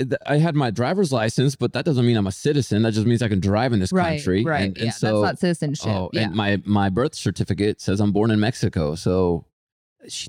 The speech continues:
Speaker 1: threw it away 'cause it was in an old checkbook. I'm like, "First of all, don't, don't throw away checkbooks."
Speaker 2: I know. It's so true, though. I think it's, especially once you have kids, I think, you know, you can get
Speaker 1: Yeah.
Speaker 2: better about that kind of stuff. Like, you have to, like, put everything in, like, a fireproof, like, little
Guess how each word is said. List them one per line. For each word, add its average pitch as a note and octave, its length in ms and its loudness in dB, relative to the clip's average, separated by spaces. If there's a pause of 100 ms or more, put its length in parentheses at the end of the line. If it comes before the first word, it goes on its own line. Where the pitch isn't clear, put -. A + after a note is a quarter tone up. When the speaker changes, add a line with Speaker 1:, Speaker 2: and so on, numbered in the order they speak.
Speaker 1:
threw B2+ 160 0
it A#2 60 2
away F2+ 580 -2 (140)
'cause F#2 160 -4
it G2 60 2
was F#2 220 2
in F#2 140 2
an E2 240 -2
old F#2+ 300 -2
checkbook. - 640 -8 (160)
I'm B2+ 60 -6
like, B2+ 120 -6
"First - 200 -8
of - 60 -4
all, D3 60 0
don't, D#3+ 260 -2
don't D#3 160 -6
throw C#3+ 120 2
away G2 200 2
checkbooks." - 680 -6 (420)
Speaker 2:
I A3 140 -2
know. G3+ 280 0
It's G#3 160 -2
so C4+ 140 -2
true, F#3 320 -4
though. E3+ 400 -2
I E3+ 160 0
think F3+ 280 -4
it's, E3+ 140 -10
especially B3+ 400 -2
once G#3 160 2
you F#3 60 2
have E3 120 -2
kids, D#3+ 340 0
I D3+ 80 2
think, D3 180 -2
you D#3 120 -2
know, C3+ 80 0
you C3+ 120 -2
can D#3 160 -2
get C#3+ 100 -6
Speaker 1:
Yeah. F#2+ 100 0
Speaker 2:
better C3+ 120 -4
about B2+ 220 -4
that A#2 140 -4
kind D3 160 0
of D#3 60 -2
stuff. B2 220 -8
Like, E3 140 -2
you F#3+ 120 2
have F#3+ 120 -4
to, E3+ 80 0
like, C#3 220 -2
put C#3+ 120 0
everything D#3 460 0
in, D3 120 0
like, C3+ 180 -2
a D#3+ 40 -2
fireproof, D#3+ 840 -2
like, D#3 300 -2
little F3 420 0